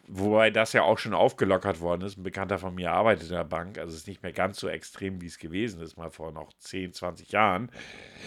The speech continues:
<clears throat> Aber overall, solange jemand saubere Klamotten trägt und heile und saubere Klamotten, ist das für mich okay.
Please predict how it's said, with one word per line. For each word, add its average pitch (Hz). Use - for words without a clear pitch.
<clears throat> -
Aber 131
overall, 131
solange 135
jemand 147
saubere 151
Klamotten 139
trägt 113
und 104
heile 156
und 135
saubere 127
Klamotten, 95
ist -
das -
für 117
mich 117
okay. 117